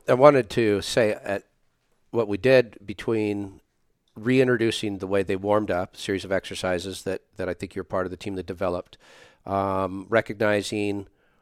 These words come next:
what we needed to do there, and then did it on a wider scale with a s-, uh, open, uh, clinic at Santa Monica College. But we went from the same s-, spot of time. We didn't have a, another A C L injury for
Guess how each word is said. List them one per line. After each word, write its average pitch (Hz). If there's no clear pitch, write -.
what 104
we 107
needed 104
to 110
do 104
there, 101
and 101
then 98
did 107
it 101
on 95
a 98
wider 117
scale 95
with 98
a 82
s-, -
uh, 80
open, 104
uh, 90
clinic 147
at 98
Santa 117
Monica 104
College. 107
But 110
we 135
went 123
from 98
the -
same 117
s-, -
spot 107
of 92
time. 107
We 107
didn't 110
have 101
a, 92
another 104
A 104
C 101
L 98
injury 98
for 92